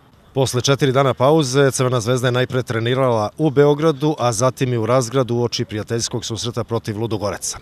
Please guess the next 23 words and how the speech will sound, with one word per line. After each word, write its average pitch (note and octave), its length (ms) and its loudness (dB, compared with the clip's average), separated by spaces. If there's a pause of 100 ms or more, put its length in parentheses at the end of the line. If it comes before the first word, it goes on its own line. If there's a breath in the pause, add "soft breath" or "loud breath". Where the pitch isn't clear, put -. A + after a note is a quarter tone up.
Čućemo A2+ 300 -6
očekivanja B2 640 -2
šefa A2 260 -4
stručnog G#2+ 260 -8
štaba, C3+ 340 -2
gospodina A2+ 500 -4
Miodraga G#2+ 600 -4 (400 loud breath)
Božovića. D3 720 2 (360 loud breath)
Naravno, C3+ 540 2
e, - 440 -12 (520)
ako A#2 220 -6
možete A#2 320 -4
da A2+ 100 -4
nam A2 120 -4
napomenete, B2 1120 -2 (140)
da B2 100 0
li C3 120 0
ste - 140 -6
planirali B2 480 -2
sutra C3 320 -4
koristite B2 500 -4
sve C3+ 280 2
igrače G#2 560 -4